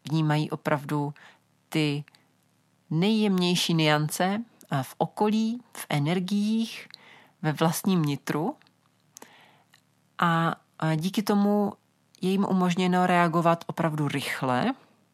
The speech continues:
být první pryč, první na útěku, první řešit situaci, byť tedy většinou úlekem nebo únikem. Ale z hlediska nějaké přirozené výbavy je tahle citlivost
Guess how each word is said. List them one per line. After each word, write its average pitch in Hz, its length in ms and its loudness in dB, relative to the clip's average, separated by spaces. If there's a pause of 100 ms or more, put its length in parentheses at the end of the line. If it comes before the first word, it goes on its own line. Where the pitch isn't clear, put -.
(1300)
být 151 320 -4
první 160 300 0
pryč, - 440 -2 (100)
první 151 280 0
na 143 120 0
útěku, 160 580 -4 (100)
první 139 520 0 (220)
řešit 156 380 0
situaci, 151 600 0
byť 151 300 -6
tedy 139 220 -6
většinou 139 580 -4 (260)
úlekem 165 480 0
nebo 156 180 -2
únikem. 165 540 0 (1700)
Ale 226 420 4
z 214 40 0
hlediska 202 580 2
nějaké 175 720 2
přirozené 190 580 0
výbavy 151 440 0
je - 280 -4
tahle 151 240 -2
citlivost 175 840 -4